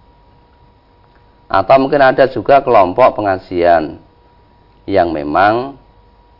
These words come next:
karena pertanyaannya sifatnya agak pribadi, kemudian menyamarkan namanya diganti dengan hamba Allah. Itu ya tidak masalah, ya.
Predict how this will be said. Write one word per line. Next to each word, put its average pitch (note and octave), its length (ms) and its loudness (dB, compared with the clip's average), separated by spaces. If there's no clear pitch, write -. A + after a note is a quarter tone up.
karena F2+ 320 0
pertanyaannya F2+ 720 -2
sifatnya F2 640 -4
agak - 240 -4
pribadi, F#2 880 -6
kemudian F#2 800 -2
menyamarkan F2+ 800 -2
namanya E2+ 800 -2
diganti F2+ 480 -4
dengan E2 320 -6
hamba D#2 400 -6
Allah. C#2+ 280 -6
Itu B2 240 -8
ya B2 80 -2
tidak E2 320 -2
masalah, G2 320 -14
ya. F2 160 -20